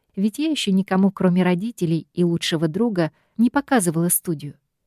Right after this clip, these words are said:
И уж точно не потому, что показывать свою студию без прикрас все равно, что демонстрировать обнаженное тело. Выходит, я разделась перед Логаном Беккером?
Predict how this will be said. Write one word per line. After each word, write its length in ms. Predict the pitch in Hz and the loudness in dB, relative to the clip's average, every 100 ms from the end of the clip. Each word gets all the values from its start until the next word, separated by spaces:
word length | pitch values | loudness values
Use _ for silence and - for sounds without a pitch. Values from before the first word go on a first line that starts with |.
| _ _ | _ _
И 100 | 214 | 0
уж 160 | 208 - | 0 0
точно 460 | 320 - 233 220 - | -4 -2 2 2 2
не 100 | 196 | 0
потому, 360 | 196 202 196 202 | 0 2 2 2
что 180 | - | 0
показывать 680 | 180 180 190 170 160 160 - | -4 -2 -2 -2 -2 -6 -8
свою 300 | - 185 170 | -6 0 0
студию 420 | 160 - 170 156 156 | 0 -2 -2 -2 -2
без 220 | 165 - | -2 -2
прикрас 540 | 165 - 220 240 - _ _ _ - | -4 -4 -2 -2 -4 _ _ _ -4
все 140 | - | 2
равно, 280 | 208 214 294 | 2 0 -4
что 200 | - 180 | -2 -2
демонстрировать 880 | 160 165 156 - 208 208 180 180 - - | 0 0 -2 -2 0 2 2 0 -4 -4
обнаженное 680 | 190 185 190 170 175 175 185 | 0 4 4 4 2 2 0
тело. 380 | - 175 147 - _ _ _ _ _ - | -2 -8 -8 -14 _ _ _ _ _ -4
Выходит, 680 | 175 185 - 214 202 202 _ _ _ - | 0 2 4 4 4 0 _ _ _ -6
я 220 | 180 196 | 2 4
разделась 720 | 190 185 175 240 330 208 - _ _ _ | 4 2 0 -6 -4 -4 -6 _ _ _
перед 260 | - 196 180 | 0 2 4
Логаном 480 | 190 170 180 190 190 | 2 4 4 4 4
Беккером? 500 | 165 - 151 131 | 0 -4 -14 -14